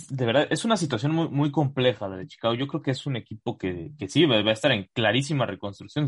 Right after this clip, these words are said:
Digo, si no le, que si a alguien le quedaba duda, <laughs> ya se las, se las resolvieron con el tema de Khalil Mack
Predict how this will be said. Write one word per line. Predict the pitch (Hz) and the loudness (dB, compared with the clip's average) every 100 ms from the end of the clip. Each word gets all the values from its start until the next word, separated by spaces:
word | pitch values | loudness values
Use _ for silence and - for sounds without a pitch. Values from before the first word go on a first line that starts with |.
| 110 | 0
Digo, | 120 110 | 0 0
si | 113 | 2
no | 139 | 4
le, | 139 | 2
que | 113 | 0
si | 135 | 2
a | |
alguien | 147 151 | 4 4
le | 120 | 4
quedaba | 120 143 135 | 6 8 8
duda, | 135 170 277 _ _ _ _ _ - | 6 2 -2 _ _ _ _ _ -6
<laughs> | 139 | 2
ya | 143 | 4
se | 151 | 6
las, | 143 110 104 | 4 2 -4
se | 117 | -6
las | 113 | -4
resolvieron | 107 107 110 131 139 - | -4 -4 -2 0 0 -2
con | 104 | -8
el | 101 95 | -8 -4
tema | 123 120 | 0 0
de | 98 | 0
Khalil | 101 113 117 | -2 0 0
Mack | 143 | -4